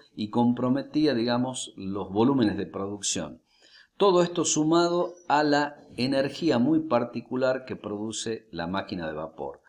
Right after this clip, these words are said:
La segunda revolución industrial se puede entender como la que sucede a partir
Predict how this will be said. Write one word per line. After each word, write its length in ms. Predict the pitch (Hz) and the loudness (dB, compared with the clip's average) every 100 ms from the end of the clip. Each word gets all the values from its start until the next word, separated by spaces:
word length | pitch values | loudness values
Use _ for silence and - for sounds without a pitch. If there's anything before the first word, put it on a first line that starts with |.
| _ - - - _ | _ -20 -20 -20 _
La 140 | 104 | -2
segunda 640 | 107 - 175 220 156 107 95 | 2 2 2 4 4 4 2
revolución 520 | 104 113 123 143 131 | -2 -4 -4 -4 -2
industrial 520 | 127 131 131 151 151 | -2 -2 -4 -2 0
se 160 | 135 113 | -2 -4
puede 400 | 131 131 131 113 | -4 -2 0 0
entender 680 | 113 123 127 139 143 143 - | -2 -2 -2 -2 -2 -4 -4
como 460 | 143 139 139 131 - - _ _ _ | -4 -2 -2 -4 -10 -20 _ _ _
la 580 | 101 110 113 120 135 - - | -2 2 2 2 0 -4 -2
que 180 | 123 | 2
sucede 580 | 117 156 147 - 185 175 | 2 2 4 4 4 4
a 200 | 135 113 | 2 2
partir 540 | - 131 139 - 165 | 4 4 2 0 0